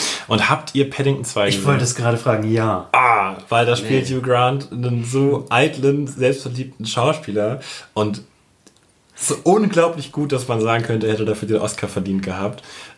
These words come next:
Speaker 1: Äh, und ich hätte ihn auch so gerne in der Lockhart-Rolle gesehen, wobei ich von Kenneth Branagh auch sehr begeistert
Speaker 2: Das,
Speaker 1: war.
Speaker 2: das ist so ein bisschen die verlorene Lockhart-Performance für ihn
Speaker 3: Mhm.
Speaker 2: dann, ja. Die Verbindung hatte ich bis
Speaker 1: Ja.
Speaker 2: gerade auch noch nicht. Aber
Speaker 1: Ja, total.
Speaker 2: ja, Paddington zwei übrigens,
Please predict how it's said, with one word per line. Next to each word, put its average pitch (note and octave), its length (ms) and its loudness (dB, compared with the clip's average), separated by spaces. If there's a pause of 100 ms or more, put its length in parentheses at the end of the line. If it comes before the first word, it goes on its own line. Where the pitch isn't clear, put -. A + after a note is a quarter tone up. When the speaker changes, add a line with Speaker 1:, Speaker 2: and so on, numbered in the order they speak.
Speaker 1:
Äh, F#2+ 280 2
und G2+ 160 0
ich - 100 -2
hätte G#2+ 160 0
ihn G2+ 220 -4
auch G#2 160 -6
so A#2 320 2
gerne A2+ 280 2
in G2+ 120 0
der G2+ 140 2
Lockhart-Rolle G2 760 0
gesehen, G2 320 0
wobei G2+ 240 2
ich - 120 -2
von G2 160 -2
Kenneth G2+ 340 0
Branagh G2 320 0
auch F2 120 -6
sehr D#2+ 200 -2
begeistert - 480 -8
Speaker 2:
Das, - 120 -6
Speaker 1:
war. - 60 -8
Speaker 2:
das G#2+ 160 -4
ist B2 120 -2
so A#2+ 40 0
ein G#2+ 60 2
bisschen G2 180 -2
die G2 80 -4
verlorene G#2 600 2 (100)
Lockhart-Performance G#2+ 920 0
für C3+ 100 -8
ihn G#2 180 -2
Speaker 3:
Mhm. G2+ 40 -2
Speaker 2:
dann, G2 120 -4
ja. G2 100 -4
Die G#2+ 140 -2
Verbindung A#2 340 4
hatte A2+ 120 2
ich - 80 -6
bis G#2+ 80 6
Speaker 1:
Ja. A2 100 4
Speaker 2:
gerade A#2 180 4
auch C#3 80 0
noch A#2 140 0
nicht. G#2 160 -6
Aber G2 120 2
Speaker 1:
Ja, G2 60 0
total. G#2+ 340 0
Speaker 2:
ja, C3 120 6
Paddington C3+ 400 0
zwei A#2 200 0
übrigens, A2+ 440 -4